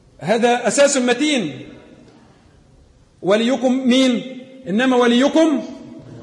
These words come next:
الله ورسوله، إنما وليكم الله ورسوله. آه،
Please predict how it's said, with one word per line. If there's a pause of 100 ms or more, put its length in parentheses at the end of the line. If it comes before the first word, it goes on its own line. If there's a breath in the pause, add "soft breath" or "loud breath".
(160)
الله
ورسوله، (1040 loud breath)
إنما
وليكم (520)
الله
ورسوله. (1600 soft breath)
آه،